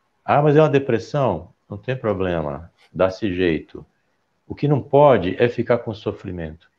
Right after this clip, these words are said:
É isso que tem que ser feito. Procure ajuda sempre. E se você não tem com quem falar, ligue pro C V V,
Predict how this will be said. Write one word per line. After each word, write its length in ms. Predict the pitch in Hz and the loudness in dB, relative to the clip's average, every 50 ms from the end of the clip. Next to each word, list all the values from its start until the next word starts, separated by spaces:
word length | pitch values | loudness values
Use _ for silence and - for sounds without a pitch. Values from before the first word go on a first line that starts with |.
| _ _ _ _ _ _ _ _ _ _ _ _ _ | _ _ _ _ _ _ _ _ _ _ _ _ _
É 140 | - 104 113 | 0 2 2
isso 340 | 127 147 156 156 - - 98 | 4 4 2 2 -2 -8 -12
que 100 | - - | -12 -10
tem 180 | - 107 101 | -8 -8 -8
que 80 | 101 - | -8 -10
ser 160 | - - 85 | -14 -14 -16
feito. 400 | - - 87 82 80 82 - - | -10 -6 -6 -6 -6 -6 -10 -4
Procure 680 | - 135 131 131 - - - 156 151 151 147 127 117 | 0 0 0 0 0 -2 0 2 4 4 6 4 4
ajuda 600 | 107 98 90 78 85 98 101 101 101 92 95 92 | 4 4 0 -2 -2 -2 0 0 0 0 -2 -4
sempre. 800 | 92 - - - 107 107 104 98 90 - - - 78 78 78 - _ _ _ _ - | -4 -8 -6 -4 -2 -2 -2 -2 -4 -6 -10 -10 -10 -10 -14 -18 _ _ _ _ -18
E 60 | - | -10
se 100 | - 123 | -2 0
você 240 | 120 120 123 175 165 | 0 0 2 4 4
não 160 | 170 165 165 | 4 4 4
tem 160 | - 143 135 | 2 0 0
com 180 | - - 92 101 | 0 -2 -4 -6
quem 240 | - - 147 151 139 | -4 -4 -4 -4 -4
falar, 640 | - - 120 98 90 92 107 113 98 80 82 - _ _ _ _ _ _ _ | -2 0 2 2 2 2 2 0 0 -2 -6 -12 _ _ _ _ _ _ _
ligue 260 | - 92 113 127 135 135 | -2 0 2 2 2 0
pro 140 | 139 - | -2 -6
C 260 | 120 - - 139 131 120 | -10 -4 0 0 2 2
V 200 | 120 127 117 92 | 2 0 0 0
V, 360 | 85 87 87 78 78 - | 0 0 0 0 -2 -6